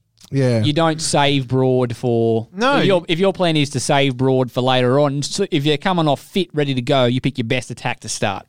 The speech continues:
Speaker 3: Exactly.
Speaker 2: And then if you need to rest someone because you're worried about anyone getting injured in the, because you've got three tests played in twenty days or twenty-five
Speaker 3: Hav-,
Speaker 2: days, whatever it was.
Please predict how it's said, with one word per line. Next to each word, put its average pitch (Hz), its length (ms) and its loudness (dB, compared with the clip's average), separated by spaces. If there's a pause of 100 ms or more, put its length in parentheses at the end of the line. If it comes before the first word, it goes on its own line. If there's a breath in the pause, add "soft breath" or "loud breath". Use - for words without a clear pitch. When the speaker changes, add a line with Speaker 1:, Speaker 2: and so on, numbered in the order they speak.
Speaker 3:
Exactly. 202 640 0
Speaker 2:
And 139 100 0
then 151 100 2
if 147 100 0
you 147 80 0
need 165 280 0
to 156 100 0
rest 135 320 0
someone 123 380 0
because 123 280 -2
you're 123 100 -2
worried 127 280 2
about 123 320 0
anyone 127 320 0
getting 120 280 0
injured 127 320 0
in 120 80 0
the, 120 260 -2
because 123 320 -4
you've 120 100 -4
got 131 220 -4 (380)
three 135 260 0
tests 127 340 -4
played 123 340 -2
in 113 440 -2
twenty 127 300 -4
days 120 360 0
or 117 180 0
twenty-five 123 400 -2
Speaker 3:
Hav-, 220 100 2
Speaker 2:
days, 127 260 0
whatever 120 240 -2
it 110 40 -6
was. 117 260 0